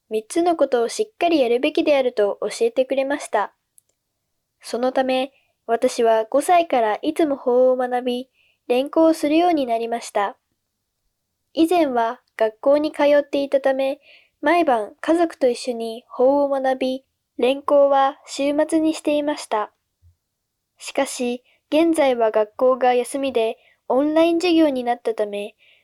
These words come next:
法の学習と連行の時間を増やすことができました。アールティーシープラットフォーム上で他の子供弟子たちと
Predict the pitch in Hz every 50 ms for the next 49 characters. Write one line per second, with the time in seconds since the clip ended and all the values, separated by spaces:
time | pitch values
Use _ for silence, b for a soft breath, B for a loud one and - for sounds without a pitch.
0 | b b _ - - 285 311 311 311 320 311 311 311 311 - - - 302 294 294
1 | - 285 277 277 277 - - _ 240 254 277 294 294 - 311 311 311 302 311 285
2 | - 311 302 - 285 285 277 285 277 233 247 254 285 330 - - - 294 277 -
3 | 302 302 294 254 247 240 - 233 226 226 220 - - - 202 196 - _ _ _
4 | _ _ _ _ _ _ _ _ _ _ _ _ _ _ _ _ _ _ _ _
5 | - 254 269 302 311 320 320 320 311 302 294 294 - - 302 294 277 247 226 -
6 | - _ - - 247 262 269 285 277 - 330 320 - 339 339 330 320 330 320 320
7 | 330 320 311 311 311 311 320 320 B B B B B B B - - 233 - 277
8 | 294 320 320 320 320 311 330 320 330 349 320 320 294 - - 269 247 - - -
9 | - 220 214 214 226